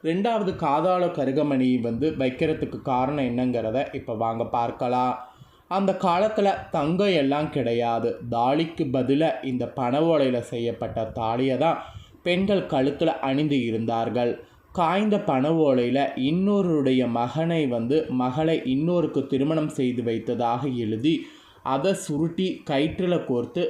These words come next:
கழுத்துல கட்டி கொள்வாங்க. பனை ஓலைக்கு இன்னொரு பெயர் தான் தலை ஓலை. தலை ஓலையில் செய்தாதான்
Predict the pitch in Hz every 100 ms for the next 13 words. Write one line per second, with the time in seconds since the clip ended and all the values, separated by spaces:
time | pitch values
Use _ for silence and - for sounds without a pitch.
0 | - 147 143 160 170 160 - 139 135 147
1 | - 120 113 110 113 117 123 120 - -
2 | - - 135 127 143 156 139 127 127 143
3 | - 127 147 156 151 - 117 123 123 135
4 | 151 - - 120 113 117 120 120 120 123
5 | 120 - - _ - 143 180 196 196 180
6 | 160 156 151 135 135 127 143 156